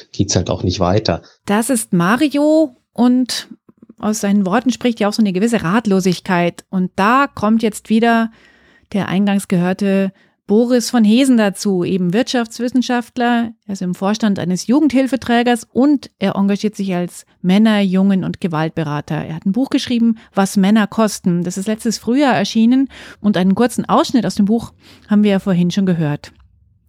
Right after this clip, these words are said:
Speaker 2: Ich habe mit Boris von Hesen über sein Buch gesprochen. Das ist wirklich ein ja, etwas ist, was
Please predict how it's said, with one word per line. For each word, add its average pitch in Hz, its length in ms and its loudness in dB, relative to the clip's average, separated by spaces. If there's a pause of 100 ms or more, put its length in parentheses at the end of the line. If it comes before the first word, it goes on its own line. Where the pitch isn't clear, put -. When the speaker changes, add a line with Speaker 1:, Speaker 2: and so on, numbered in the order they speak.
Speaker 2:
Ich - 100 -10
habe 202 160 2
mit - 160 -2
Boris 185 320 0
von 175 160 0
Hesen 214 460 2 (440)
über 185 560 0 (220)
sein 190 240 2
Buch 262 320 0
gesprochen. 254 880 0
Das - 300 -6
ist 196 120 -4
wirklich 233 580 -2
ein 196 360 2 (960)
ja, 175 360 0
etwas - 220 -4
ist, - 400 -8 (380)
was - 460 -6